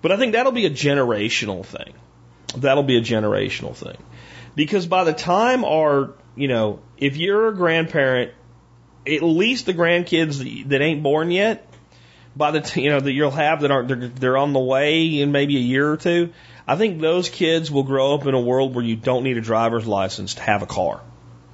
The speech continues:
And they're not gonna care. They're gonna have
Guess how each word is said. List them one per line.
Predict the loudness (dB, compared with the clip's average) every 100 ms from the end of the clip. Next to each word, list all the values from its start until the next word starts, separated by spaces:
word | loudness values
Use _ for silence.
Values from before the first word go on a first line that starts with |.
| -20 -20 -20 _ _ _ _ _ _ _ _ _ -20 -20 _ -20 -12 -2
And | 2 4 2 0 -6 -12 -4
they're | 0 0 2
not | 0 0 0
gonna | -2 -2
care. | -10 -12 -2 0 0 -2 -14 -20 -20 -20 -20 _ _ _ _ _ _ _ _ _ -20 -2
They're | 0
gonna | 2
have | 0